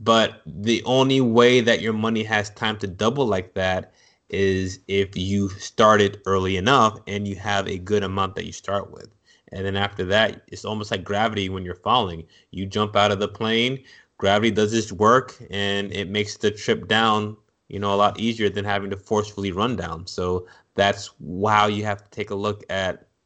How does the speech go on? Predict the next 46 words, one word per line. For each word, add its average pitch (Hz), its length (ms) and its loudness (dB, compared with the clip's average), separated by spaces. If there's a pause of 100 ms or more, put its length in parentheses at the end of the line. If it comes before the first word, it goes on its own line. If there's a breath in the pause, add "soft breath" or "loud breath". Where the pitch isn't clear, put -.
(520)
investing 101 500 -6
money. 101 460 -2 (280 soft breath)
And 98 180 -8
if 95 120 -6
you 98 80 -2
do 98 200 4
it 87 60 4
right, 110 500 2
then 95 300 -6
hopefully 98 720 -2 (340 soft breath)
the 95 140 -2
latter 101 260 4
years 95 380 0
of 92 120 -6
your 92 120 -6
life, 98 400 0
instead 92 260 -10
of 95 100 -6
having 92 300 -6
to 92 80 -4
work 95 440 -2 (200)
and 92 160 -12
work 95 220 -4
and 90 140 -10
work, 107 280 2 (480 loud breath)
you 92 80 -12
know, 92 60 -6
you 92 120 -4
kind 101 220 -6
of 98 140 -6
get 98 280 -2
a 92 60 -8
chance 95 500 -6
to 98 140 -6
enjoy 95 380 -2
the 90 100 -6
fruits 98 340 -10
of 90 140 -10
your 95 80 -4
labor, 95 300 2
if 185 160 4
that's 131 180 2
what 110 160 -2
you 107 60 -4
wanna 95 200 0
do. 131 320 0